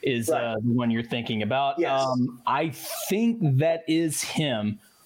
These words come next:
Speaker 1: Uh, and I don't know if that's him, uh, playing, uh, uh, guitar or piano on it as well, but I kn-, I'm pretty sure that is him, at least
Speaker 2: It
Speaker 1: doing
Speaker 2: sounds
Speaker 1: vocal.
Speaker 2: like him.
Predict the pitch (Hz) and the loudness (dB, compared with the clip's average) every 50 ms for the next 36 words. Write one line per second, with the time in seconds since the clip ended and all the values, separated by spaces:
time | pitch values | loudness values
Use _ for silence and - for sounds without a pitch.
0 | - - - 127 131 131 131 123 120 120 113 107 107 110 - _ - - - - | -8 -4 -2 -2 0 0 0 0 0 0 -2 -2 -4 -8 -10 _ -18 -18 -12 -6
1 | - 143 127 127 127 123 120 123 123 123 - - 123 135 135 143 160 156 139 143 | -4 -2 -2 0 0 0 0 2 0 0 0 -2 -2 -2 0 0 0 2 2 2
2 | 147 143 143 139 131 135 135 131 127 - - - - 131 135 135 131 127 127 123 | 2 2 2 0 0 0 0 0 0 -2 -2 -2 0 0 0 0 0 2 2 0
3 | 120 120 - - - 131 120 113 110 107 107 110 - - - - - _ - - | 0 -2 -4 -4 -2 0 2 2 2 0 -2 -4 -8 -14 -20 -20 -20 _ -20 -16
4 | - - - - - 143 135 127 127 123 120 120 117 117 110 107 104 101 104 104 | -12 -10 -8 -4 -2 0 0 2 2 2 2 4 4 4 4 2 2 2 2 2
5 | - 110 104 104 101 98 101 104 - - - 101 110 110 117 104 - 135 131 127 | 2 2 2 0 0 -2 -2 -6 -6 -4 0 2 2 2 2 0 0 0 0 0
6 | 123 113 - - 120 123 135 143 147 147 147 147 147 143 143 139 131 135 135 135 | 0 -2 -2 -2 -2 0 0 2 2 2 2 2 0 0 0 2 2 2 2 0
7 | 135 131 127 117 117 110 113 127 131 139 143 143 139 127 120 117 117 117 120 123 | 0 0 0 0 0 0 0 2 2 2 2 2 2 2 2 2 2 2 2 2
8 | - - 127 120 117 110 123 131 131 - - - - 165 165 170 165 160 147 - | 2 2 2 0 0 0 0 -2 -2 -2 -2 -4 -2 0 0 0 0 -2 -2 0
9 | 147 143 127 127 123 123 123 123 117 - - 120 113 110 110 113 110 113 113 117 | 0 2 2 2 2 2 2 0 0 0 -2 -2 0 0 0 0 0 2 2 2
10 | 107 - - - 151 - - - 190 175 196 196 113 - 107 - 202 208 202 196 | 2 0 0 0 0 0 0 0 0 2 0 0 0 -2 -2 0 0 0 0 0